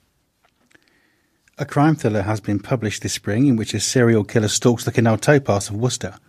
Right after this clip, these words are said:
Canal Pushers is the debut novel by Andy Griffey, a former B B C journalist. "I wanted the first book to start and end in Worcester, as it is a city I know so well," said Mister Griffey. The book's prologue begins with a deliberate drowning at night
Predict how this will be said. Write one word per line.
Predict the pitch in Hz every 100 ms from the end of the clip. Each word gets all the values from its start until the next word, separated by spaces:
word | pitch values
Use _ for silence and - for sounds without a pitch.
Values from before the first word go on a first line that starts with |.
| _ _ _ _ _ _ _ _ _ _ -
Canal | 123 131
Pushers | 143 151 139 147 131
is | 120
the | 117
debut | 107 135 160
novel | 151 127 117
by | 110 110
Andy | - 127 123 107
Griffey, | 139 135 107
a | 107
former | - 143 151 147
B | 117
B | 107
C | - 104
journalist. | 110 123 98 92 - - _ _ _ _ _ _ _ - _ -
"I | 123
wanted | 135 147 156
the |
first | 139 156 139
book | - 107
to | 110
start | - 127 127 127
and | 117
end | 113
in | 110 107
Worcester, | 117 - 90 82 - - - _
as | - 113
it | 110
is | 110
a | 107
city | 131 117 120
I |
know | 110 101
so | - 104
well," | 127 107 92 _ -
said | - 101
Mister | 98 95
Griffey. | 107 101 101 - _ _ _ _ _ _ _
The | 123
book's | 117 175 -
prologue | - 156 160 113 -
begins | 104 110 127 123
with | 110
a |
deliberate | 104 117 127 131 117
drowning | - 123 127 131
at |
night | 113 107 120 139